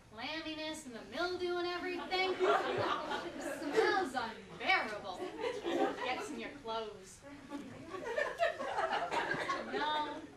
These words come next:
there was no accident down there. It didn't catch on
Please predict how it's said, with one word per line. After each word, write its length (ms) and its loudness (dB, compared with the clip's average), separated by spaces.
there 160 -6
was 120 -6
no 140 -6
accident 540 -6
down 280 -12
there. 320 -10
It 180 -6
didn't 280 -6
catch 220 -8
on 140 -8